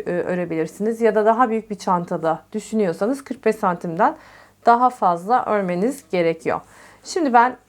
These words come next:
e, çantamı istediğim boyuta gelene kadar öreceğim. Ve, e, son aşamada,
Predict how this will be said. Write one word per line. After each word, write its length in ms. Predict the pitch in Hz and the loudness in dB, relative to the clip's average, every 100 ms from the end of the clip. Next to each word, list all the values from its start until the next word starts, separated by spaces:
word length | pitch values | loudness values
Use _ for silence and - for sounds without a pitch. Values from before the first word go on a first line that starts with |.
| 185 | -6
e, 520 | 190 190 185 185 185 | -4 -2 -2 -4 -4
çantamı 420 | - 269 262 240 226 | 2 4 4 0 -2
istediğim 460 | 226 262 247 247 | -2 -2 0 2
boyuta 240 | 233 226 233 | 2 2 2
gelene 340 | 214 214 220 | 2 2 0
kadar 340 | 208 180 175 | 0 0 0
öreceğim. 440 | - 247 220 233 262 - - - - - | 0 -2 2 2 2 -4 -20 -20 -20 -6
Ve, 400 | 202 196 190 - - | 2 4 2 -2 -6
e, 640 | 196 190 185 180 175 175 | -4 -2 -4 -4 -6 -8
son 240 | - 262 247 | -6 -2 0
aşamada, 640 | 226 196 175 165 208 | 0 -2 -2 0 0